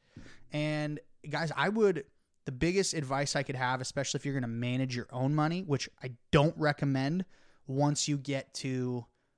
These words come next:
scary levels, which for everybody that's different. Meaning, like, if, if you can invest your own money in a Roth and twenty years later it's hundred and fifty thousand dollars,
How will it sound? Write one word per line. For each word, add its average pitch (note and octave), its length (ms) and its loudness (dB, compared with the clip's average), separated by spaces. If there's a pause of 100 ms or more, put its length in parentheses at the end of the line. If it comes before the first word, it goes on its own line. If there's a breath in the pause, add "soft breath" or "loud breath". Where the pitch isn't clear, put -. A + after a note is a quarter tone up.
scary C3+ 440 0
levels, B2+ 460 -2
which C3+ 160 -2
for C3+ 180 -2
everybody C3+ 360 0
that's B2 240 -6
different. D3+ 480 -6 (420 soft breath)
Meaning, C3+ 300 0
like, B2 160 -4
if, - 200 -10
if C3 180 -10
you F#3 260 2
can E3+ 200 -4
invest D3+ 380 0
your D3+ 120 2
own C#3+ 160 2
money C#3 220 2
in C3 80 0
a B2 80 -4
Roth C3+ 460 0
and A#2+ 280 -8
twenty D3+ 260 -2
years D3 220 0
later C#3 280 0
it's - 260 -8
hundred C#3+ 300 -2
and C3+ 80 -4
fifty C#3+ 240 -6
thousand B2+ 320 -2
dollars, B2 580 0